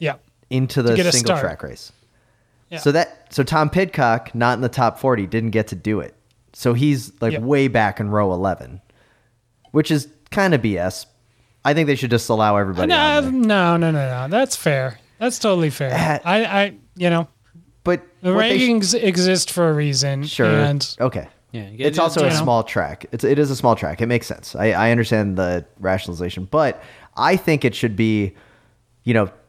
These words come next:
Speaker 2: was there eight people per row? Like, it should
Speaker 1: Yep.
Speaker 2: be the first five rows determined, like, one through forty, <laughs> single track results. Those are all, like,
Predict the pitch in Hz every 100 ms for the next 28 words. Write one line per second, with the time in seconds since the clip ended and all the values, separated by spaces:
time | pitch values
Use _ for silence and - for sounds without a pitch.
0 | _ - 113 98 - 120 123 127 123 120
1 | 113 - 120 107 107 117 113 104 - 113
2 | 120 - 165 143 127 110 95 - 107 -
3 | 117 - 110 104 92 85 87 80 - 76
4 | 73 65 90 - 135 156 151 - 127 120
5 | 113 101 - _ - - - - 120 123
6 | 127 120 107 113 104 101 98 - 107 113
7 | 107 82 107 113 113 101 98